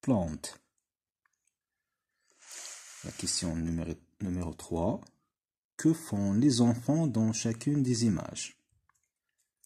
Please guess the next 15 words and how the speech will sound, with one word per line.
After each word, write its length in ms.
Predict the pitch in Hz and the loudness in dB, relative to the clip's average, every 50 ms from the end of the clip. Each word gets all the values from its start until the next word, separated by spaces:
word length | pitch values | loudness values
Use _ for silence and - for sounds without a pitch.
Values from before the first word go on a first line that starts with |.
| - _ _ | -20 _ _
اش 140 | - 85 - | -12 -10 -6
تيديروا 360 | - - 87 82 85 82 90 | -4 -4 -4 -2 -4 -4 -6
الأطفال 400 | - - - - - - 131 143 | -6 -8 -10 -8 -4 -2 -2 -2
في 180 | 139 - - - | -2 -4 -6 -4
كل 260 | 107 104 107 135 160 165 - - | -2 0 0 0 -2 -4 -6 -8
صورة؟ 420 | - - 113 95 - - - - _ _ _ - - _ _ _ _ _ _ _ _ _ _ _ _ _ _ _ _ _ _ _ _ - - - - - - - - - - - _ _ _ _ - - _ _ - - _ _ _ _ _ _ _ _ | -8 -6 -4 -4 -4 -4 -8 -12 _ _ _ -20 -20 _ _ _ _ _ _ _ _ _ _ _ _ _ _ _ _ _ _ _ _ -20 -20 -20 -20 -20 -20 -20 -20 -20 -20 -20 _ _ _ _ -20 -20 _ _ -20 -20 _ _ _ _ _ _ _ _
Image 500 | - 101 92 87 76 76 73 - - - - | 2 2 2 2 0 -2 -2 -4 -4 -4 -4
un. 320 | - 69 80 110 139 190 - - - _ _ _ _ _ _ _ _ _ _ _ _ _ _ _ _ _ _ _ _ _ _ _ _ _ - _ _ _ _ _ _ _ _ _ _ _ _ _ _ | -4 0 2 2 2 2 0 -6 -12 _ _ _ _ _ _ _ _ _ _ _ _ _ _ _ _ _ _ _ _ _ _ _ _ _ -20 _ _ _ _ _ _ _ _ _ _ _ _ _ _
Les 340 | - 98 92 95 90 85 95 | -6 -2 0 0 2 4 6
enfants 640 | 131 151 160 - - - - 92 90 98 120 160 170 - - _ _ _ _ _ _ _ _ _ _ _ _ _ - | 6 6 6 4 0 -2 -2 0 0 2 2 0 0 -4 -10 _ _ _ _ _ _ _ _ _ _ _ _ _ -8
veulent 560 | 92 87 90 101 95 90 92 110 127 143 135 - - | -6 -2 2 4 4 6 6 6 4 4 2 -2 -2
introduire 880 | - 147 151 139 - - - - 92 82 85 85 90 90 107 123 135 135 - - - _ _ _ _ _ _ _ | 0 0 2 0 -2 -4 -4 -4 -4 -2 -2 0 0 2 2 2 2 0 -4 -10 -18 _ _ _ _ _ _ _
un 240 | 101 95 98 98 98 | -2 0 0 0 -2
fil 360 | 98 - - - 147 139 107 | -2 -4 0 2 4 4 4
électrique 720 | 98 85 82 82 - - - - 135 151 - - - - | 4 2 0 -2 -4 -6 -6 -2 -2 -2 -2 -4 -10 -16